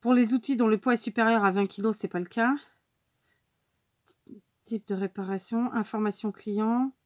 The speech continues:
mode d'expédition, conditions générales. Ok. Euh, bon, bah, je vais voir si j'arrive à mettre ce bise là.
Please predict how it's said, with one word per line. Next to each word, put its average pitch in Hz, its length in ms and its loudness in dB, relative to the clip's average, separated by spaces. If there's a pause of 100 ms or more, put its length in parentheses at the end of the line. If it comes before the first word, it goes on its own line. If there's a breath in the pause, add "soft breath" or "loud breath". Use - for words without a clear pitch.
mode 208 260 -4
d'expédition, 214 1080 -4 (380)
conditions 220 480 -2
générales. 190 600 -2 (120)
Ok. - 260 -10 (1400 loud breath)
Euh, 175 2000 -4
bon, 165 240 -14 (300)
bah, 180 140 -10
je 180 100 -8
vais 180 80 -4
voir 170 220 -10
si - 180 -12
j'arrive 175 300 -6
à 165 40 -6
mettre 175 200 -8
ce - 140 -14
bise 175 340 -12
là. 208 280 0